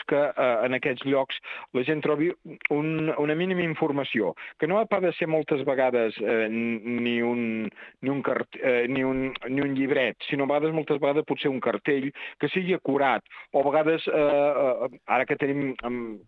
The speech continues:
coses tècniques que potser costa, doncs, eh, unes imatges que et vagin plasmant, eh, en, en dos o tres minuts una mica, eh,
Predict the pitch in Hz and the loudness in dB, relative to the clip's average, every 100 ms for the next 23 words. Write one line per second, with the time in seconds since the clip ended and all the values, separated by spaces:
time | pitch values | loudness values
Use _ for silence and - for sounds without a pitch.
0 | - 131 123 123 147 147 131 110 - 107 | -4 -2 -2 -2 -2 0 -2 -2 -4 -4
1 | 110 120 - 123 - 123 123 - - - | -4 -2 -2 0 -2 -2 -4 -6 -14 -16
2 | - 156 - 165 151 147 156 151 151 147 | -2 0 2 2 0 0 2 2 2 0
3 | 151 - 143 143 139 151 147 - - - | 0 -2 0 -2 0 0 -2 -6 -16 -6
4 | - 143 143 151 156 165 - 160 147 165 | -2 0 0 0 0 -2 -2 -2 -2 -6
5 | 202 _ 156 147 156 156 170 170 175 160 | -16 _ -4 -2 -2 -2 0 0 0 -2
6 | 165 170 180 185 - - - 202 147 151 | 0 0 0 -2 -6 -8 -8 -4 0 0
7 | 185 135 113 98 131 | 0 0 0 -2 -4